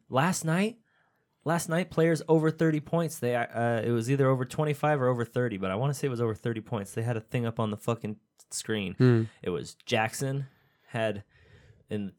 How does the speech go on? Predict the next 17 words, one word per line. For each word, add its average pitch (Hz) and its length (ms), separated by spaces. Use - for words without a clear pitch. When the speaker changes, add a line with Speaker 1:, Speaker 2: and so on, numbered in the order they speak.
Speaker 1:
in 113 100
the 107 60
twenties, 113 640
let's 135 120
just 143 180
go 113 200
consu-, - 480
conservative 101 580
here. 78 300
It 110 60
was, 95 280
they 104 120
had 92 180
Jackson 123 360
in 120 80
the 113 60
twenties. 101 560